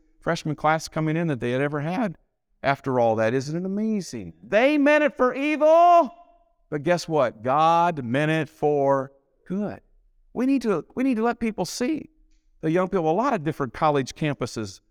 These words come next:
Christian campuses that are doing a great job with young people. And we need to expose them to these young people. We need to, you know, you know, that's what salt and light does.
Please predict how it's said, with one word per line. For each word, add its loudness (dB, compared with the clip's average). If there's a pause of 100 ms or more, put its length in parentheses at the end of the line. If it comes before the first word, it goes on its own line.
(140)
Christian -4
campuses -4
that 0
are -2
doing -2
a -2
great -2
job 2
with -4
young -2
people. -8 (540)
And -4
we 2
need 2
to 4
expose 0
them -2 (200)
to -2
these 0
young 0
people. -6
We -2
need 0
to, -2 (160)
you -4
know, -4 (120)
you -4
know, -2
that's 0
what 0
salt 0
and -2
light 0
does. -6